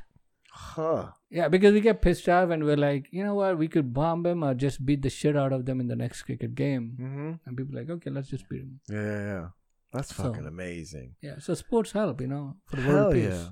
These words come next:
Speaker 1: yeah. I think that was, um, then wasn't there some shit too where, like, we were just fucking, like, fucking up, like,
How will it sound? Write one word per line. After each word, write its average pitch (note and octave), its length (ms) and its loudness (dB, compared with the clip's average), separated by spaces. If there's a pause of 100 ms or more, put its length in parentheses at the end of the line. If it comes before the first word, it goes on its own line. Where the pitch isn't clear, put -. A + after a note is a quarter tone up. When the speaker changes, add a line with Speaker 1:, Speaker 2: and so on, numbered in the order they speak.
(140)
Speaker 1:
yeah. - 60 -4
I C3+ 60 0
think E3 220 -4
that F3 140 -2
was, E3 220 -2
um, E3 520 -4 (880)
then F3 120 -2
wasn't F3+ 240 -4
there F3 60 -6
some F3 160 -6
shit F3 260 -4
too F3+ 220 2
where, D#3 100 4
like, B2+ 160 0
we C3+ 140 0
were C3+ 100 0
just B2+ 200 -4
fucking, B2+ 540 -6
like, A2 200 -8 (360)
fucking C3+ 300 -4
up, B2+ 120 -4
like, A2 180 -2